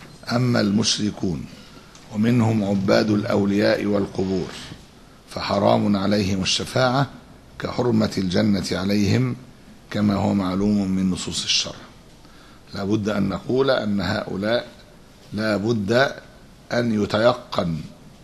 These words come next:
حتى لا يعمم الوصف، لا بد أن يتيقن أولًا أنهم صرفوا العبادة للأموات أو للقبور أو لغير الله عمومًا،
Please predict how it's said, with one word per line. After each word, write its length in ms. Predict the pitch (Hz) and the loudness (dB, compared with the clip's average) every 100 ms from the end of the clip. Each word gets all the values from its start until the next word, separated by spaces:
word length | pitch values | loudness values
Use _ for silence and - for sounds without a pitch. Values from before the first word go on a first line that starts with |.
| - - - - | -20 -20 -20 -12
حتى 360 | - 101 98 | -12 -8 -4
لا 300 | 95 101 98 - - - | -2 0 -2 -8 -18 -14
يعمم 480 | 90 87 113 113 98 | -10 -4 0 0 0
الوصف، 560 | 98 95 117 - - - - - - - - - - | -2 0 0 0 -4 -10 -20 -20 -20 -20 -20 -16 -2
لا 220 | 117 120 | 2 4
بد 260 | 127 127 | 2 2
أن 220 | 127 120 113 | 0 0 0
يتيقن 540 | 120 123 135 - 120 | 0 0 0 -2 -2
أولًا 560 | 123 113 131 156 147 - | 0 0 0 0 0 -2
أنهم 340 | 120 131 117 | -2 0 0
صرفوا 460 | 104 131 127 - 107 | 0 2 2 2 -2
العبادة 680 | 90 92 107 107 98 - | -2 0 2 2 0 -2
للأموات 540 | 95 92 85 92 80 65 - - - - - - - - | -2 -2 -4 -4 -6 -8 -14 -16 -16 -16 -20 -20 -20 -8
أو 160 | 120 107 | 0 2
للقبور 580 | 104 - - 90 85 67 - | 2 0 -4 -2 -4 -8 -4
أو 180 | 113 120 | 0 2
لغير 360 | 107 110 120 | 4 4 4
الله 440 | 107 98 110 98 92 | 4 2 2 0 -4
عمومًا، 380 | 90 90 71 | -6 -6 -8